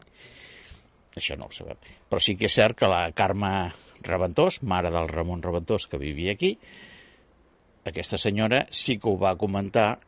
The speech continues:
i es va produir una petita anècdota explicant que quan el Picasso va tornar de París,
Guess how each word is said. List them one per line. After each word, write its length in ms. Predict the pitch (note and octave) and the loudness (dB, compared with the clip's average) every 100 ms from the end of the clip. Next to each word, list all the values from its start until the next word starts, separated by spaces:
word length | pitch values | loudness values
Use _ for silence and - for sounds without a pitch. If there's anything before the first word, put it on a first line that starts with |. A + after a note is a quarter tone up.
| _ G#2+ | _ -2
i 60 | F#2+ | -2
es 100 | F2+ | -2
va 140 | F#2 E2+ | -2 -2
produir 380 | F#2+ F#2 F#2 G2 | -4 -2 -2 -2
una 460 | F2+ E2+ D#2+ E2 | -2 -4 -4 -8
petita 380 | - F2 G2 F#2 | -8 -6 -2 0
anècdota 800 | F#2+ G#2 A#2 A2 G#2+ G2 G2+ B2 - F3+ - - - - _ - | 2 2 2 0 -2 0 -2 -2 -10 -20 -20 -20 -20 -20 _ -12
explicant 600 | - - G2+ F2+ G2+ F#2+ E2 - - | -8 -6 -6 0 2 2 0 -14 -16
que 180 | - E2 D2+ D2 C#2 G1+ - _ _ _ | -6 -4 -4 -8 -10 -14 -20 _ _ _
quan 240 | - D#2+ | -6 -4
el 320 | D#2+ C#2+ C#2+ C#2+ | -6 -6 -10 -12
Picasso 460 | - D2 F#2 - F#2+ | -12 -2 -2 0 0
va 140 | F2+ F2+ | 0 -2
tornar 300 | F2 F#2 F2 | -4 -4 -4
de 60 | D#2+ | -4
París, 560 | E2+ F#2+ E2 - - | -4 -4 -4 -8 -10